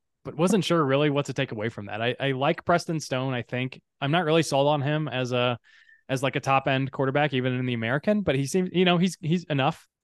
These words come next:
He, he can move the offense around. Um, I didn't pay that close of attention to what they were doing on defense, so maybe I'll rewatch that game a little bit, but that's cool. Um, you mentioned Dylan Gabriel. Um, I want, definitely wanna get a question on him, and everybody's gonna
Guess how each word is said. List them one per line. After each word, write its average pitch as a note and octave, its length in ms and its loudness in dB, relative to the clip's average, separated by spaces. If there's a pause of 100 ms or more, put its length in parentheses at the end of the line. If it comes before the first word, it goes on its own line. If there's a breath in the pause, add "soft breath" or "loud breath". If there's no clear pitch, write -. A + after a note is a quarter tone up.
(120)
He, E3+ 100 2
he D3+ 180 -2
can C#3 240 -4
move C3 200 -4
the B2 80 -4
offense A#2 280 -6
around. G#2+ 320 -4 (460)
Um, A#2 260 -4
I B2 40 -6
didn't D#3+ 180 0
pay - 140 0
that C#3+ 160 -4
close B2+ 180 -6
of B2 60 -12
attention A2 340 -10
to A#2+ 100 -10
what A2 140 -6
they A2 80 -2
were G#2 100 -2
doing G#2+ 220 -4
on F#2 140 -10
defense, F#2+ 400 -10
so A2 100 -6
maybe G#2+ 240 -6
I'll G#2 60 -6
rewatch G2+ 340 -10
that - 140 -14
game - 160 -14
a - 20 -12
little G1+ 220 -14
bit, - 100 -14
but - 140 -12 (400 soft breath)
that's C3+ 160 -4
cool. A#2 320 0
Um, C#3+ 180 2
you D3+ 100 4
mentioned F3+ 360 6
Dylan D#3+ 240 4
Gabriel. C3 560 0
Um, C3 200 -4
I C3 60 -2
want, C#3+ 220 -2
definitely D3+ 240 2
wanna C#3 140 0
get C3 120 0
a B2+ 40 -6
question B2+ 340 -2
on G#2+ 100 -4
him, G#2 300 -6 (420)
and - 100 -6
everybody's E3 420 4
gonna C#3+ 240 4